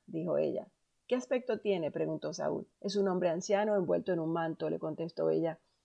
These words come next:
Saúl se dio cuenta de que era Samuel y se postró en el suelo delante de él. "¿Por qué me molestas llamándome a regresar?", le preguntó Samuel a Saúl. "Porque estoy en graves dificultades", contestó Saúl.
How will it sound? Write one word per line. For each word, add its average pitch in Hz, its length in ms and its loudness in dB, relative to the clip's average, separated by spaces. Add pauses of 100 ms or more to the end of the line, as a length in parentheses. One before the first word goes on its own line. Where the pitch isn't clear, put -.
(340)
Saúl 214 340 12
se 226 140 2
dio 180 180 6
cuenta 185 280 4
de 165 100 4
que - 80 0
era 170 140 0
Samuel 180 440 -2 (240)
y 196 80 0
se 190 140 6
postró 185 440 4
en 180 100 6
el 170 120 0
suelo 175 320 4
delante 160 440 2
de 156 180 2
él. 156 120 -6 (560)
"¿Por 226 180 6
qué 226 100 8
me 226 140 6
molestas 190 600 4
llamándome 170 840 2
a 180 120 -4
regresar?", 160 840 4 (220)
le 180 180 6
preguntó 165 840 2 (140)
Samuel 156 600 -2
a 165 100 0
Saúl. 160 420 -2 (560)
"Porque 214 240 6
estoy 214 260 6
en 220 120 6
graves 190 320 6
dificultades", 170 840 0
contestó 165 520 -2
Saúl. 160 400 0